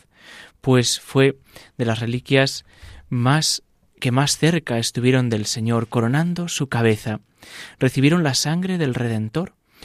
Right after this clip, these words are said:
y hoy podemos venerar esta reliquia en ese monasterio, pues esa espina, que fue motivo de dolor para el Señor, que fue uno de los instrumentos y armas de la pasión,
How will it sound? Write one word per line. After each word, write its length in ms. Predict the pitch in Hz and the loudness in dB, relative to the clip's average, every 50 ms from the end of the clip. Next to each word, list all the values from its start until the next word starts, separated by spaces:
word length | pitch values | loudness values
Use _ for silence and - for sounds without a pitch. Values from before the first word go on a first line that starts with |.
| - - - - | -20 -20 -10 -2
y 120 | 123 123 | 2 4
hoy 100 | 127 135 | 4 4
podemos 600 | 135 - 131 123 123 131 143 143 143 147 - - - | 4 2 0 0 0 0 0 -2 -2 -2 -4 -6 -6
venerar 580 | 123 123 110 110 107 113 151 160 147 123 - _ _ _ _ _ _ _ - | -6 -4 -2 -2 0 0 0 -2 -2 -4 -8 _ _ _ _ _ _ _ -6
esta 240 | - 123 - - 123 | -4 -4 -2 -2 -2
reliquia 480 | 120 113 117 123 120 - - 123 113 110 | -2 0 0 0 0 0 0 0 0 0
en 80 | 113 | 0
ese 220 | 113 113 - 123 117 | 0 -2 -2 -2 0
monasterio, 720 | 113 110 110 107 - - - 123 113 107 107 107 - - _ _ _ - - - - - - - _ - | 0 0 0 -2 -2 -2 0 0 0 0 0 -4 -6 -8 _ _ _ -20 -20 -20 -20 -20 -20 -14 _ -2
pues 160 | 131 123 135 | 0 0 2
esa 160 | 147 - 160 | 2 0 2
espina, 480 | 143 - - - 151 131 117 107 107 - _ _ _ _ _ _ _ _ _ | 0 0 0 2 2 2 2 0 -2 -4 _ _ _ _ _ _ _ _ _
que 140 | - 123 113 | 0 0 0
fue 260 | - - 139 139 147 | 2 4 6 6 6
motivo 640 | 147 135 120 - - 135 139 139 143 147 147 143 - - - | 6 2 -2 -2 0 0 2 2 2 2 2 0 -4 -8 -8
de 160 | 127 123 110 | -6 -4 -2
dolor 400 | 110 104 117 151 185 175 156 - | 0 2 2 2 2 0 -2 -6
para 180 | - 120 113 | -4 -2 -2
el 100 | 110 110 | -2 -2
Señor, 500 | - - 117 110 113 117 113 110 110 - _ _ _ _ - - - - _ - | -2 -4 -4 -2 0 2 2 0 0 -4 _ _ _ _ -20 -20 -20 -20 _ -2
que 120 | - 123 | 0 0
fue 320 | 113 - - 143 147 151 - - | 0 2 2 4 4 4 2 -2
uno 200 | 131 135 143 143 | 0 2 2 4
de 100 | 147 135 | 4 2
los 180 | 127 - - | 2 0 -2
instrumentos 800 | 131 123 - - - 117 117 147 170 180 170 165 - 123 113 - - | -2 -2 -4 -2 -2 0 0 2 2 0 0 -2 -2 -4 -2 -2 -2
y 80 | 120 | -2
armas 420 | 120 120 127 127 127 120 120 120 113 | 0 0 0 0 0 -2 -2 -4 -4
de 120 | 107 110 | -2 -2
la 100 | 131 143 | -2 -2
pasión, 640 | - 147 135 - - 135 123 117 110 110 127 - | -2 -4 -4 -4 -2 -2 0 0 0 -2 -4 -8